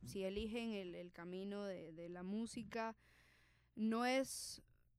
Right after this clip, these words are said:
una carrera de quién llega primero, es una carrera de resistencia, de perseverancia, de disciplina,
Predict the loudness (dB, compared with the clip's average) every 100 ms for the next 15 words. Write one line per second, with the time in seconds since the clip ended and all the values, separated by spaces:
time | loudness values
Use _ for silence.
0 | _ -2 2 2 0 2 4 4 4 4
1 | 2 0 -2 -2 -4 -2 0 2 2 2
2 | 0 2 4 4 2 0 0 0 2 2
3 | 0 0 0 -2 -4 -6 -6 -2 0 0
4 | 0 2 2 2 0 -2 -4 -2 0 0
5 | -2 -4 -4 -4 -6 -10 -6 -2 2 2
6 | 2 0 0 -4